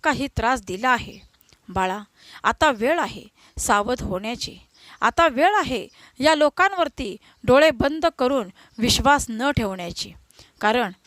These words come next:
आजपर्यंत खूप काही नुकसान करून घेतले आहेस आणि खूप काही आयुष्यामध्ये खूप काही कार्यांपासून वंचित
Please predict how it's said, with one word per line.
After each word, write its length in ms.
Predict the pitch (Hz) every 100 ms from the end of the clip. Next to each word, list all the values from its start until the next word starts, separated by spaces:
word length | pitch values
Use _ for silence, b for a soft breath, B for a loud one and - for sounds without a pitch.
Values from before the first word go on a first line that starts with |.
| b b
आजपर्यंत 800 | 214 262 - 202 208 269 262 175 - _ b b
खूप 220 | - 403 -
काही 260 | 320 -
नुकसान 540 | 311 269 - 339 247 151 _ b -
करून 260 | 247 294
घेतले 380 | 277 214 - 233
आहेस 460 | 277 - - - - - b b
आणि 180 | - 226 -
खूप 220 | 285 302 -
काही 220 | 277 233
आयुष्यामध्ये 840 | - 202 254 277 294 220 185 - - B B B B B _ -
खूप 240 | 381 415
काही 280 | - 339 311 -
कार्यांपासून 800 | 269 269 359 339 294 - 311 190 - b b
वंचित 360 | 233 262 247